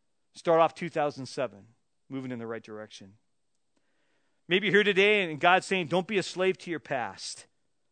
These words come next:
Break away from those chains that hold you back." In Hebrews twelve one, Paul, I mean,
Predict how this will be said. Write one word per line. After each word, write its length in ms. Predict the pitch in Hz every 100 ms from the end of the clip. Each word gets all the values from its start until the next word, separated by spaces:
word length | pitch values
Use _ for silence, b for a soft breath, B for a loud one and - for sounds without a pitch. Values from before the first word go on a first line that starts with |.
| _ _
Break 300 | 123 196 202
away 200 | 185 185
from 180 | 180 165
those 180 | 151 -
chains 420 | - 185 151 113
that 100 | 120
hold 280 | 156 139 113
you 60 |
back." 460 | 101 120 101 - _ _ _ _ _ _ _ -
In 100 | 156
Hebrews 340 | 196 202 185
twelve 380 | - 214 196 170
one, 320 | 160 196 180
Paul, 240 | 143 180 -
I 140 | 160
mean, 160 | 160 151